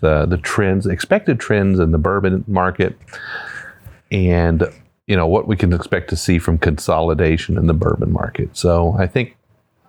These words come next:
I think we pretty much agree that, uh, I, I think Chatty was kinda on point there. I, I, I don't disagree with any of it, really.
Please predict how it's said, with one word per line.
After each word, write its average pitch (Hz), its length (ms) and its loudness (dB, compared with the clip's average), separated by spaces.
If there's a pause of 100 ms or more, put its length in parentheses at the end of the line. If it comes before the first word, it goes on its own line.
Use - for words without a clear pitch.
(300)
I 156 60 -4
think 190 260 0
we 110 140 2
pretty - 320 -2
much 95 280 2
agree 87 540 2
that, 82 260 2 (1080)
uh, - 160 -2 (1400)
I, - 60 -4 (100)
I 98 100 0
think - 400 -4 (220)
Chatty 98 380 0
was 90 120 0
kinda 92 320 0
on 85 240 0
point - 360 -6
there. - 340 -8 (840)
I, 139 60 -4 (100)
I, - 300 -2 (100)
I - 20 2
don't 208 220 0
disagree 101 400 0
with 80 160 -2
any 82 180 2
of 78 160 0
it, - 80 -2
really. 82 460 0